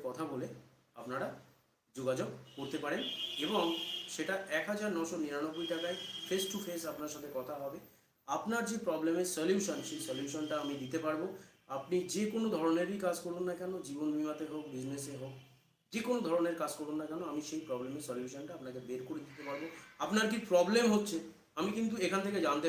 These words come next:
পারছি না, যার জন্য কিন্তু আমি এই face to face কথা বলার জন্য জায়গাটা রেখেছি, যাতে আপনারা সঠিকভাবে সার্ভিসিংটা পান।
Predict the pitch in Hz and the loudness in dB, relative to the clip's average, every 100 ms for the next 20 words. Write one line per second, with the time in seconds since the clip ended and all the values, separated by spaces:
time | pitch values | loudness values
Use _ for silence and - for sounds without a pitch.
0 | 147 123 127 110 - - - - 156 156 | 2 0 -2 -6 -8 -18 -12 4 4 6
1 | 196 220 220 220 - - - - - 180 | 6 8 6 4 4 0 -2 -14 0 4
2 | 202 165 - - - - 151 185 180 208 | 4 4 -2 -14 -16 -8 0 2 2 0
3 | 170 151 - - 143 165 139 143 165 160 | 0 0 -2 -6 -6 -4 -2 0 2 2
4 | 156 139 143 - - _ _ 131 135 156 | 0 0 -4 -10 -20 _ _ -2 0 2
5 | 185 151 135 - - - - 139 143 226 | 2 2 -2 -6 -10 -16 -4 -2 0 0
6 | - - - - _ _ - 139 170 196 | -2 -12 -20 -20 _ _ -10 0 2 2
7 | - - - 160 220 175 151 165 190 - | -2 -6 -8 -4 -4 -4 -4 -6 -8 -8
8 | 127 127 131 127 - - | -6 -6 -8 -8 -10 -12